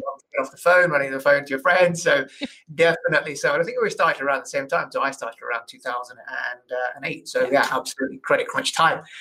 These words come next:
Speaker 1: when things were a lot different than they are
Speaker 2: Yeah.
Speaker 1: now. So what a, what a story. And so what would you say in terms of kind of your journey? 'Cause you've gone on a fairly fast trajectory. So talk us through kind of your,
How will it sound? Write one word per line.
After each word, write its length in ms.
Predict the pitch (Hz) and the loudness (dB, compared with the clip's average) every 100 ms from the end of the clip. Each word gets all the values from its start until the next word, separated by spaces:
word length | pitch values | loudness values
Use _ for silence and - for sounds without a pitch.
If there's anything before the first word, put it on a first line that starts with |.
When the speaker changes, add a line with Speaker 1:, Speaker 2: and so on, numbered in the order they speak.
| - | -6
Speaker 1:
when 220 | - 139 | 2 2
things 260 | 135 185 165 | 4 4 6
were 80 | 170 | 8
a 100 | 196 | 8
lot 100 | 220 | 6
different 300 | 196 190 135 | 6 4 4
than 140 | 135 | 2
they 140 | 135 135 | 4 4
are 360 | 139 139 139 - - | 6 6 4 0 -10
Speaker 2:
Yeah. 240 | 190 175 | 0 4
Speaker 1:
now. 200 | 156 156 | 6 4
So 560 | 123 113 _ - 139 135 - _ _ - | 2 -6 _ -12 -8 -10 -12 _ _ -4
what 180 | 180 | 0
a, 240 | 214 190 175 | 4 4 2
what 160 | 214 240 | 2 4
a 60 | |
story. 320 | - - 247 190 | 2 4 6 6
And 100 | 175 | 4
so 180 | 240 | 2
what 360 | 233 185 240 254 | 2 0 -2 -2
would 200 | 247 180 | -6 -12
you 280 | 170 220 190 | -8 -8 -8
say 880 | - - - 185 127 - 113 151 190 | -8 -8 -2 0 -2 -10 -14 -14 -10
in 100 | 170 | -10
terms 340 | 160 233 202 165 | -4 -2 -2 0
of 380 | 170 147 143 - _ - - | 2 4 2 -2 _ -20 -2
kind 160 | 175 | 0
of 80 | 151 | 2
your 100 | 151 | 0
journey? 200 | 156 135 | -2 -2
'Cause 160 | - 151 | -4 -6
you've 140 | 202 | 0
gone 140 | 262 254 | 2 2
on 100 | 185 | 2
a 60 | |
fairly 840 | 170 - 214 214 208 165 147 139 131 131 - | 0 -4 -4 -2 -2 -2 -2 -2 -2 -4 -10
fast 520 | - - 175 156 - | -12 -2 2 2 -2
trajectory. 640 | 143 156 160 - 113 - _ - - | -6 -2 -2 -4 -8 -10 _ -20 -16
So 280 | - 180 170 | 2 4 4
talk 260 | 165 269 254 | 4 4 4
us 140 | 190 | 2
through 160 | 202 190 | 2 0
kind 160 | 190 | 0
of 80 | 170 | 0
your, 540 | 151 156 143 143 131 | 0 0 2 4 2